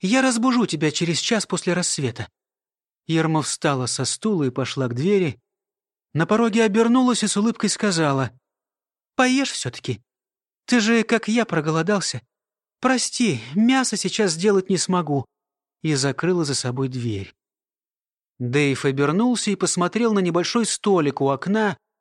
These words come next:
всё это время остававшийся за его спиной. Он точно помнил, что тот был совершенно пуст. Теперь на нём стоял кувшин и глиняная тарелка, на которой лежало несколько ломтей хлеба и горка дымящейся варёной картошки.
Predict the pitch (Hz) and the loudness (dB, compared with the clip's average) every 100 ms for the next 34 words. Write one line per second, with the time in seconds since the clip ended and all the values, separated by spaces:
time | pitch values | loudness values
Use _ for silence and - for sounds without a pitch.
0 | _ - 185 180 180 180 185 180 - 170 | _ -4 2 2 2 2 2 2 0 0
1 | 180 190 180 - 165 156 170 170 - - | 0 0 -2 -2 -2 0 2 0 -2 -2
2 | 170 131 92 - _ _ _ _ _ 147 | -2 -2 -6 -14 _ _ _ _ _ 0
3 | 185 185 - 247 - 220 214 - 240 220 | 0 0 0 0 2 0 0 0 0 2
4 | 226 - 208 - 226 196 214 208 208 - | 2 0 -2 -2 -2 0 0 0 0 0
5 | 240 214 220 - 254 156 - - _ _ | 2 2 2 0 -2 -2 -4 -12 _ _
6 | _ _ - 185 185 262 240 214 190 185 | _ _ -2 -2 2 2 4 2 4 2
7 | 151 - 156 160 143 156 131 - 247 262 | 0 0 2 2 0 -2 -2 -2 0 0
8 | 233 - 208 160 208 226 220 214 208 202 | 0 0 -2 0 2 4 4 2 2 2
9 | 165 139 120 120 107 _ _ - 135 151 | 2 0 -2 -6 -8 _ _ -4 -2 0
10 | 160 151 151 147 190 175 156 165 - 147 | 2 2 2 2 2 2 0 0 -2 -4
11 | 151 147 143 - 139 - 190 233 175 147 | -2 0 -2 -2 -2 -2 0 0 2 0
12 | 131 202 196 - 156 160 185 170 175 - | 2 0 0 -2 -2 0 0 0 -2 -2
13 | 160 151 175 175 165 175 170 - 175 - | -2 0 0 0 0 -2 -2 -2 -2 -4
14 | - | -10